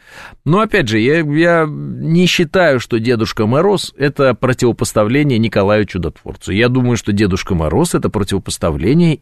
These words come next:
именно что кока-кольному Санта-Клаусу.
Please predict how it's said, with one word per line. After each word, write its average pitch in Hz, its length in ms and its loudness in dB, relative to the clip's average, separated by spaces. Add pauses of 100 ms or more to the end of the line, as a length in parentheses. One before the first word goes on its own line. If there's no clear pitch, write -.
(120)
именно 82 520 0
что 151 320 0
кока-кольному 117 720 0
Санта-Клаусу. 85 840 -6